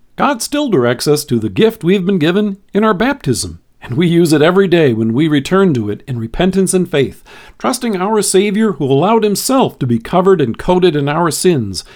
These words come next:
and die for us in our place on the cross. John reminds us, "If we confess our sins, he is faithful and just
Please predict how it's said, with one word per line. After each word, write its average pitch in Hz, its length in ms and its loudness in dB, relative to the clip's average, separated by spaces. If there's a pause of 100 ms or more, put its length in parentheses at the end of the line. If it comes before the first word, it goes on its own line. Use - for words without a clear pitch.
and 139 120 2
die 139 260 2
for 160 220 0
us 170 160 -2
in 135 100 -2
our 165 120 0
place 165 320 -2
on 156 80 -2
the 156 80 -2
cross. 101 540 -8 (360)
John 180 260 4
reminds 170 380 2
us, 104 220 -6 (320)
"If 143 180 -4
we 175 140 2
confess 208 420 0
our 208 200 4
sins, 120 480 0 (160)
he 190 160 2
is 139 220 2
faithful 190 500 0
and 196 120 0
just 127 420 -2